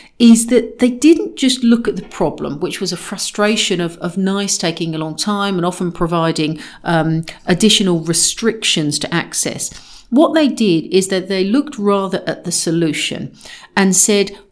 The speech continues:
"What we want to achieve is better access for patients, faster access for patients." And so they very much had a solution-focused,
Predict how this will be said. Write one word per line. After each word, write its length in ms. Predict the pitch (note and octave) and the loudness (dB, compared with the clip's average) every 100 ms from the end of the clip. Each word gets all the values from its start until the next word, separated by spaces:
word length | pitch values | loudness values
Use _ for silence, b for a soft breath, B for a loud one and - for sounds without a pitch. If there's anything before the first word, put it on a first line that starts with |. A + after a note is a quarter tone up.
| _ - | _ -10
"What 400 | G3+ C4+ C4+ A#3 | 0 0 0 2
we 160 | C4+ | 2
want 240 | A3 F#3 D#3+ | 2 -2 -4
to 100 | E3+ | -8
achieve 580 | E3 - E3+ D3+ D#3 - | -6 -2 -2 -4 -10 -6
is 120 | F3 | -6
better 460 | D#3+ - G3 F#3 - | -6 -4 -4 -2 -4
access 480 | D#3 D3 - - D#3 | -2 -4 -4 -6 -6
for 100 | - | -10
patients, 600 | - E3+ E3 - E3+ E3 | -8 -6 -4 -2 -4 -6
faster 640 | - - G#3 G3+ - - | -12 -2 2 2 -2 -4
access 400 | A#2+ - - C#3 - | -8 -6 -8 -8 -10
for 440 | - - D3 D3 D3 | -10 -4 -2 -2 -2
patients." 560 | E3+ D3+ - - - B B B | -2 0 -2 -4 -8 B B B
And 80 | G3+ | -2
so 80 | G3 | 0
they 100 | F#3+ | 2
very 220 | A#3 C4+ | 2 4
much 200 | F#3+ G3 | 2 0
had 100 | F3 | 0
a 60 | |
solution-focused, 1600 | E3 - F#3 G3+ A3+ A3+ A3 F3+ - - F#3+ F3+ E3+ D#3 - | 0 0 2 6 6 6 2 -2 -2 0 2 2 -2 -2 -2